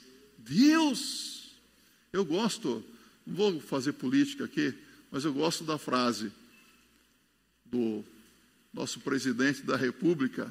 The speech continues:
Brasil acima de tudo, Deus acima de todos.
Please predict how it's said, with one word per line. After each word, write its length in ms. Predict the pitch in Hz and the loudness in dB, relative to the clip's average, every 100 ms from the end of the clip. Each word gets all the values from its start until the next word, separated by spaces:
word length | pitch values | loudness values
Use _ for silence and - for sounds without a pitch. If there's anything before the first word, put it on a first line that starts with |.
| - - _ _ _ _ _ - | -12 -20 _ _ _ _ _ -2
Brasil 460 | 135 131 147 180 | 2 2 2 2
acima 340 | 151 - 151 131 | 0 0 -4 -2
de 140 | 127 | -2
tudo, 320 | - 190 185 | -2 -4 -2
Deus 260 | 135 165 147 | 0 0 0
acima 400 | 139 - 175 147 | -2 -2 -2 0
de 340 | 127 311 - - - - _ _ - | 2 2 0 -14 -20 -20 _ _ -4
todos. 400 | 165 143 110 | -2 -2 -6